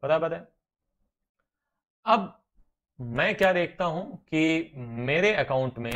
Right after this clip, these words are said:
एक पांच हजार रुपए जो मैंने डिपॉजिट किया था वो होना चाहिए और दस हजार रुपए और होने चाहिए। कितने होने चाहिए? पन्द्रह हजार रुपए होने चाहिए, ठीक है।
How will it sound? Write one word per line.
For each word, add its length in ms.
एक 520
पांच 280
हजार 220
रुपए 260
जो 140
मैंने 220
डिपॉजिट 420
किया 200
था 180
वो 400
होना 280
चाहिए 520
और 320
दस 240
हजार 240
रुपए 420
और 220
होने 260
चाहिए। 340
कितने 320
होने 300
चाहिए? 360
पन्द्रह 540
हजार 260
रुपए 160
होने 240
चाहिए, 340
ठीक 120
है। 160